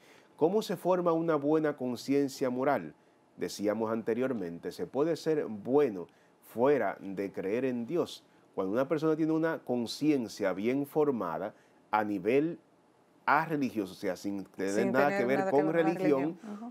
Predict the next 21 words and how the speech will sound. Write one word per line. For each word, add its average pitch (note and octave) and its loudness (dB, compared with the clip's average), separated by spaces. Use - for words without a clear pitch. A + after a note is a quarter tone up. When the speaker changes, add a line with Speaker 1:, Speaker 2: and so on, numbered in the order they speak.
Speaker 1:
puede E3 4
hacer F3+ 2
muchas E3+ 0
obras C#3+ 2
buenas. A#2 0
Speaker 2:
Sí. F#3 -6
Speaker 1:
Pero D3+ 6
en C#3+ 2
esas A3 0
obras A3 2
buenas, B2+ 4
como A#2 0
no B2 0
tiene G3 0
una F#3+ 4
buena E3+ 2
conciencia C3+ 2
moral, A2+ 2
también A2 -2
puede C3 2
utilizar B2+ -2